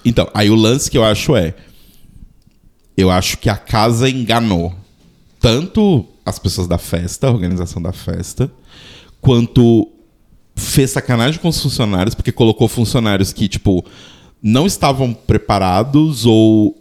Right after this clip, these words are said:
tipo, o garoto lá que eu peguei, que eu peguei os drinks com ele, foi basicamente a mesma pessoa que atendeu a gente a noite toda. Porque eu fui nele ali, porque eu meio que criei uma conexão, eu falei, "Não vou nele porque eu vou ser atendido rápido."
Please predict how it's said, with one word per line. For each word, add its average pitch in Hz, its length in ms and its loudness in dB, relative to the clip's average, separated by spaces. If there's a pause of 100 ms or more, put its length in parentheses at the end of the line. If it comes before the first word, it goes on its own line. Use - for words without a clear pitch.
(100)
tipo, - 320 -2
o 113 100 -4
garoto 120 420 0
lá 110 100 0
que - 120 -4
eu 104 40 0
peguei, 90 640 -4
que - 100 -6
eu 87 40 0
peguei 85 440 -2
os 82 180 -2
drinks 82 320 -4
com 87 180 -2
ele, 101 380 0 (260)
foi - 200 -2
basicamente 139 440 -2
a 127 40 0
mesma 135 140 0
pessoa 147 260 -2
que - 60 -2
atendeu 120 320 -2
a 117 80 2
gente 117 200 -2
a 113 40 2
noite 113 280 -2
toda. 90 300 -2 (320)
Porque - 120 -4
eu 101 60 0
fui 117 160 -8
nele 113 280 -2
ali, 110 140 -6
porque - 120 -8
eu 117 40 -4
meio 117 160 -4
que 127 180 -12 (1120)
criei 107 180 -2
uma 110 60 -6
conexão, 107 640 -2
eu 110 60 -4
falei, 95 240 -10
"Não 87 120 -12
vou 98 220 -10
nele 95 180 -8
porque - 100 -2
eu 107 60 4
vou 101 120 2
ser 110 120 -4
atendido 104 360 -6
rápido." 101 320 -6